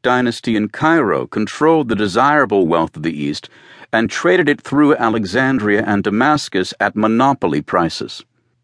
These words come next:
Of the exact sources of the spices, silks, and pearls sold to the Venetians and Genoese, there were only muffled rumors.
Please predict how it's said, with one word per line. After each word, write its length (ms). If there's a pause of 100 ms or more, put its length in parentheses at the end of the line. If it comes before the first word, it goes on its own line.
(680)
Of 200
the 100
exact 600
sources 560
of 60
the 80
spices, 560
silks, 400
and 180
pearls 400
sold 420
to 100
the 100
Venetians 580
and 120
Genoese, 680 (280)
there 140
were 200
only 340
muffled 640
rumors. 560